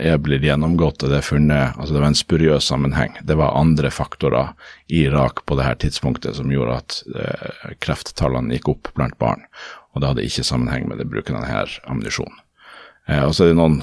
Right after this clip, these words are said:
konspirasjonsteoretikere som vil si at ja, ja, men, eh, Harvard er jo en amerikansk institusjon, så de kan vi jo ikke tro på, men, eh, <laughs> Harvard er en, eh, vel ansett, eh, uavhengig akademisk institusjon, og, eh, jeg tror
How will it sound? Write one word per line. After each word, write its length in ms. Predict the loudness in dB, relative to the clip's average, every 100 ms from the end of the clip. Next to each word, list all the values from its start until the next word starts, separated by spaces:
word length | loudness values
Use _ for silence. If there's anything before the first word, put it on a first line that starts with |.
| -2
konspirasjonsteoretikere 1080 | -2 2 4 4 4 4 4 2 -2 0 0
som 100 | 2
vil 140 | 0
si 100 | 2
at 160 | 2 4
ja, 80 | 4 4
ja, 60 |
men, 300 | 4 2 2
eh, 160 | 2 2
Harvard 380 | 4 4 2 2
er 120 | 2 2
jo 80 |
en 80 | 0
amerikansk 480 | 0 0 0 0 -6
institusjon, 400 | -4 -2 -2 -2
så 80 | -2
de 80 | 0
kan 160 | 0
vi 80 | 0
jo 80 | -2
ikke 160 | -2 -4
tro 100 | -4
på, 220 | -2 -4 0
men, 240 | -2 -2 _ -20 -20 -20 -20 -4
eh, 140 | -2 0 0 0
<laughs> 140 | 0
Harvard 380 | 2 2 2 0
er 160 | 0 0
en, 160 | -2 -6 -8
eh, 140 | -4
vel 320 | 2 2 4 2
ansett, 480 | 2 2 0 -2 0
eh, 300 | 2 0 2
uavhengig 540 | 4 4 2 0 0
akademisk 540 | -2 0 0 0 0 -2
institusjon, 500 | -2 -2 2 4 4
og, 300 | 2 0 -6 -8
eh, 140 | -8 -10 -18 -20 -20 -20 _
jeg 220 | -2 -2 0
tror 160 | -2